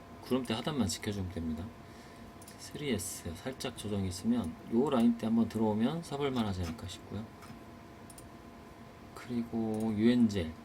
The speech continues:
오픈베이스 이런 종목들은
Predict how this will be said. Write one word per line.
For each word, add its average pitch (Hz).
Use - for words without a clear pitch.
오픈베이스 110
이런 113
종목들은 117